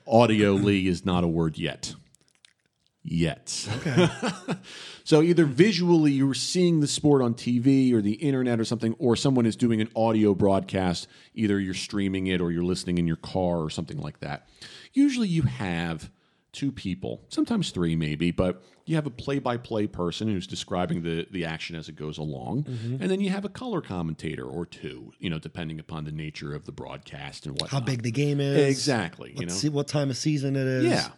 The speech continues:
Speaker 1: yeah. So the idea is that between this, you know, the, the, the, the play-by-play guy, you know, or girl says, you know, is doing the, you know, and the pitch, outside ball one, you know, basically just kinda, I remember Michael Kay saying that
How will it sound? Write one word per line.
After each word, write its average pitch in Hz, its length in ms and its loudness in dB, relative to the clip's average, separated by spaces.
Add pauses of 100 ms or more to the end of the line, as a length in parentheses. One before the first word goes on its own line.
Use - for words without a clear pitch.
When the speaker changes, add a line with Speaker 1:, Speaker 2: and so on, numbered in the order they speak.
(100)
Speaker 1:
yeah. 156 200 -2 (400)
So 208 480 2 (160)
the 220 100 0
idea 302 400 4
is 175 280 2
that 143 360 2
between 233 420 0
this, 90 320 -6 (280)
you 214 60 -10
know, 151 80 -4
the, 147 100 -6
the, 151 300 -10
the, 151 200 -4
the 170 60 -10
play-by-play 175 600 -2
guy, 98 440 -4 (100)
you 117 100 -6
know, 92 360 -4
or 98 140 -2
girl 90 440 -8 (360)
says, 104 520 -2
you 117 60 0
know, 101 120 2
is 98 100 0
doing 107 260 2
the, 98 120 2
you 95 280 -2
know, 87 380 -4 (220)
and 123 240 0
the 95 60 -4
pitch, - 600 -2 (120)
outside 98 440 0
ball 98 220 2
one, 113 240 0
you 139 60 -6
know, 104 140 -4
basically 175 380 -2
just 127 380 -10
kinda, 123 200 -4 (420)
I - 80 -2
remember 165 300 0
Michael 131 300 -2
Kay 120 220 -2
saying 104 420 -4
that 90 260 -4